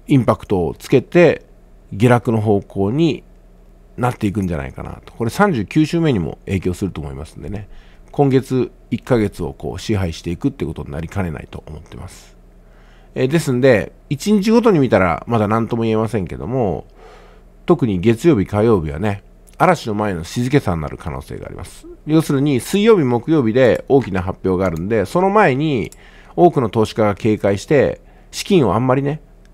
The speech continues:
市場に出さないんじゃないかなと。そんな十六日、十七日があるとしたら、十六、十七は、嵐の前の静けさで、あんまり動きがないようなね、拮抗するようなことも考えられるかなっていうところです。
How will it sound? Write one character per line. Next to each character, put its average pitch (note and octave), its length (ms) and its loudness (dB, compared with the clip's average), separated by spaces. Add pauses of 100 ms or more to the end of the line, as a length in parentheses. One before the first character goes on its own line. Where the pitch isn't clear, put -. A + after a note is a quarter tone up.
市 C#3 200 -2
場 D#3 160 4
に D3+ 320 -2
出 C#3 180 0
さ B3 120 -2
な B3 80 2
い C3 60 0
ん F#2+ 60 -2
じ F2+ 60 -2
ゃ E2 40 -4
な D#2+ 100 -6
い C#2+ 60 -12
か - 100 -14
な - 180 -18
と。 - 140 -20
そ - 160 -2
ん G#3 60 2
な A3 100 6
十 F3+ 160 4
六 E3+ 180 4
日、 D3 260 -2
十 C3+ 160 0
七 C3+ 200 2
日 B2+ 160 -4
が C#3 260 4
あ B2 80 2
る A#2 60 -4
と G2+ 120 -6
し - 80 -10
た E3 100 0
ら、 C#3 280 2 (440)
十 D#3 140 6
六、 D#3 160 6
十 C3 180 2
七 A#2 200 4
は、 B2 320 2 (280)
嵐 B2 340 -2
の G2+ 100 0
前 G2 140 0
の F2+ 80 -4
静 G#2 340 -6
け G#2+ 100 -4
さ G2 140 -2
で、 C3+ 240 0
あ D#3+ 60 -2
ん G3+ 100 0
ま G3+ 80 4
り F3+ 80 6
動 E3+ 160 6
き - 140 -6
が G2 100 0
な G#2+ 140 0
い F2+ 80 -2
よ C#2+ 80 -8
う C2+ 40 -12
な B1 80 -10
ね、 F2+ 160 -10
拮 - 200 -16
抗 F3+ 160 6
す - 160 -4
る E3+ 60 6
よ D#3 40 6
う B2+ 40 4
な F#2+ 100 -2
こ - 100 -10
と - 80 -2
も D3+ 120 -2
考 E2+ 300 -8
え D2+ 60 -6
ら D#2+ 80 -8
れ C2+ 80 -10
る - 60 -14
か F2+ 100 -12
な A2+ 80 -2
っ C3 60 -4
て - 80 -16
い - 20 -12
う - 20 -12
と - 80 -18
こ - 60 -18
ろ - 60 -20
で - 60 -20
す。 - 220 -20